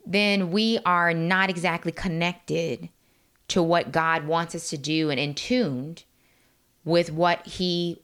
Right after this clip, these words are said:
how he wants us to move in certain areas of our life, right? Hustling to me and striving to me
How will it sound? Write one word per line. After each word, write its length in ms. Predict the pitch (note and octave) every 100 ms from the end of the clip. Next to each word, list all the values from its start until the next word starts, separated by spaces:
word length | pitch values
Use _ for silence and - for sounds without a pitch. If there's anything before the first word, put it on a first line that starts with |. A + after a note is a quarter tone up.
| _ -
how 280 | - F3+ F3+
he 180 | - F#3
wants 320 | E3 D#3+ -
us 120 | E3
to 80 | D#3
move 280 | D3 F3 D3+
in 80 | D3
certain 280 | F3 D3+ -
areas 360 | D3+ D#3+ C#3+
of 100 | C#3+
our 180 | C#3 C#3+
life, 380 | D#3 G3+ B2+ -
right? 180 | D3 D3 - -
Hustling 480 | C#4 D4+ - C4
to 120 | B3 A3
me 240 | G3+ G3
and 80 | D3+
striving 540 | - G#3 F#3+ G3 F#3+ F#3
to 140 | D#3+
me 400 | C3+ A#2 A#2+ -